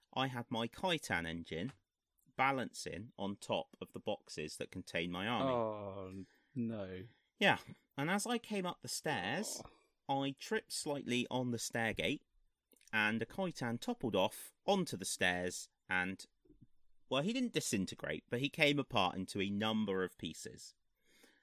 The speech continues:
Speaker 1: Uh,
Speaker 2: He didn't disappear into the Immaterium,
Speaker 1: No,
Speaker 2: then?
Speaker 1: he didn't disappear into the Immaterium, no,
Speaker 2: <laughs>
Speaker 1: because, you know, he's only part demon, so it's completely believable that when slain, he doesn't completely disperse.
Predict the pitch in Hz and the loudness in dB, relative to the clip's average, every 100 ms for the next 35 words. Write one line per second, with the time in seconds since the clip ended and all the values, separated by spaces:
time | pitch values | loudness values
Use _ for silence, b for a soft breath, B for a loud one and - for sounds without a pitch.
0 | b 90 92 87 143 139 123 120 - 127 | b -8 -4 0 2 4 2 0 2 2
1 | 120 110 120 113 104 - 98 85 107 101 | 2 0 0 0 0 -2 -2 0 2 2
2 | 92 127 123 147 147 139 - 123 113 - | 2 0 -2 -4 -4 -8 -2 2 2 2
3 | 107 95 90 90 82 90 90 82 117 143 | -4 -2 0 2 2 2 0 0 -2 0
4 | 127 - - 135 110 98 117 147 131 - | -2 -2 -4 -2 0 0 0 0 0 0
5 | 135 135 - 147 139 151 190 - 110 - | 2 2 2 0 0 -2 -4 0 0 0
6 | 123 - 127 113 113 113 107 87 80 80 | -6 -2 -2 0 2 2 0 0 -2 0
7 | - 92 90 - 107 92 78 87 - 92 | 0 -2 -2 -2 2 2 2 -4 0 0
8 | - 90 - 95 - 85 87 87 92 - | 0 -6 -8 -16 -6 -6 -4 -6 -4 -4
9 | 110 - | -6 -8